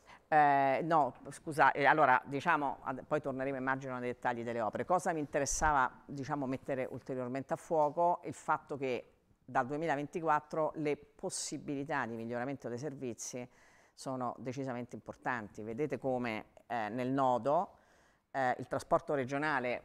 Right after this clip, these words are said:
pot-, può arrivare ad aumentare fino a ottanta treni al giorno, eh, per effetto della messa in funzione di tutti gli interventi. Qui abbiamo il Presidente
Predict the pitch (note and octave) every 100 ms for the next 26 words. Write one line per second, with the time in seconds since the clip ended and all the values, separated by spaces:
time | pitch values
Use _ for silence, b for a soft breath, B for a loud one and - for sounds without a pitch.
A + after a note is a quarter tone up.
0 | - C#3+ D#3 - F3+ F3 E3 D#3 E3 B2+
1 | A#2 - B2+ B2+ B2+ B2 F3 D3+ A#2+ -
2 | D#3 B2 A#2+ _ - D#3 A#2+ A#2 A2+ A2+
3 | A2+ A#2 G#2+ F#2+ A#2+ D#3+ F3 D3+ _ _
4 | _ B2+ A#2+ - B2+ - C3+ B2 C3+ A#2+
5 | A2 A#2+ - A#2 - A#2+ - C3+ A2+ A2
6 | C3+ A#2+ _ A#2 G#2 - A#2+ A#2 - A2+
7 | A2 G2+ A2 E3+ G3+ _ C#3+ B2 G#2+ A#2+
8 | G#2+ G#2+ - - B2 A2 A2+ A2 - F2+
9 | b